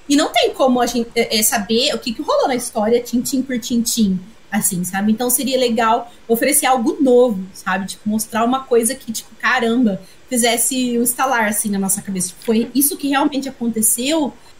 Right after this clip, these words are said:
sabe? E não algo que, tipo, elas sabiam e até hoje sabe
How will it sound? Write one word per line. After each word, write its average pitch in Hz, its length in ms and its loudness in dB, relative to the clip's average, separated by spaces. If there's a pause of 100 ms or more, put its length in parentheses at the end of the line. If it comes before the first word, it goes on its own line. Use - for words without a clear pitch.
(120)
sabe? 214 560 -2
E 240 100 4
não 302 520 4 (120)
algo 285 440 2
que, 294 920 0 (140)
tipo, - 240 -6
elas 269 180 6
sabiam 277 760 2 (140)
e 233 640 4 (240)
até - 180 2
hoje 269 200 2
sabe 254 920 0